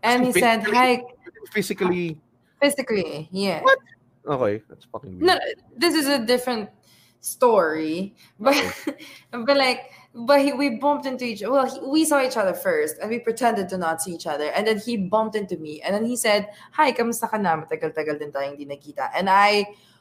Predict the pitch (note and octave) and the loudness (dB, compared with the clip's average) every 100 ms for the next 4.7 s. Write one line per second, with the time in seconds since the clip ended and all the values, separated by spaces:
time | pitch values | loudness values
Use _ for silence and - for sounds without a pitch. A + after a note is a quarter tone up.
0 | _ _ - G#3 G#3 A#3+ A#3 C#4 C#4+ B3 | _ _ 2 4 6 6 6 4 4 2
1 | F3 E3 - F#3 F3 E3+ E3+ D3+ E3+ F#3+ | 0 -4 2 4 4 4 2 2 2 2
2 | - G#3 G3+ G3 G3+ A3 C4 G#3+ - D#3 | 0 2 2 4 4 4 2 2 0 0
3 | C#3+ D#3+ E3+ E3+ F3 D#3+ D#3+ D#3+ D#3 D#3 | 2 0 -2 -4 -4 -2 -2 -4 -8 -8
4 | C#3+ D3 D3 C#3+ C3 C3 | -8 -8 -10 -10 -14 -16